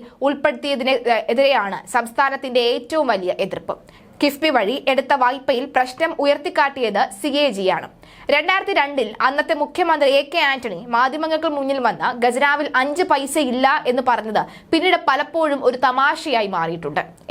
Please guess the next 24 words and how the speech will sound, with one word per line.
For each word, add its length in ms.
എന്നാൽ 220
ചരിത്രത്തിലെ 560
ഏറ്റവും 340
കടുത്ത 260
സാമ്പത്തിക 440
പ്രതിസന്ധി 440
ഉണ്ടായിരുന്ന 520
കേരളം 380
അന്ന് 240
കടന്നുപോയിക്കൊണ്ടിരുന്നത് 920
ശമ്പളവും 500
പെൻഷനും 440
മുടങ്ങി 280
പുതിയ 180
നിയമനങ്ങൾ 560
നിർത്തിവെച്ചു, 500
ട്രഷറി 400
പൂട്ടുകയും 520
ചെയ്തു. 180
അങ്ങനെ 280
അന്നുവരെ 480
കാണാത്ത 400
അപൂർവ 440
നടപടികൾക്കെല്ലാം 880